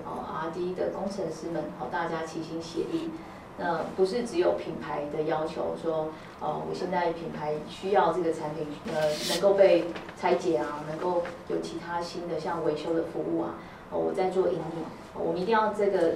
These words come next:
在透过设计的能量，在一开始的时候，我就提出我们像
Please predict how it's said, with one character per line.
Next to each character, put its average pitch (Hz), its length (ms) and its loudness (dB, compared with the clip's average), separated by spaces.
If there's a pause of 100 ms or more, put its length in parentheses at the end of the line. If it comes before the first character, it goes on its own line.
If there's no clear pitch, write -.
在 185 380 4
透 208 120 4
过 202 300 10
设 202 260 8
计 202 180 2
的 165 100 0
能 156 260 -4
量， 180 160 0 (380)
在 202 160 4
一 226 80 2
开 220 260 0
始 202 180 -2
的 - 120 0
时 - 80 -6 (140)
候， 160 100 0 (400)
我 165 60 -4
就 202 100 4
提 185 240 -2
出 185 180 2
我 170 120 4
们 151 180 -2
像 180 260 -4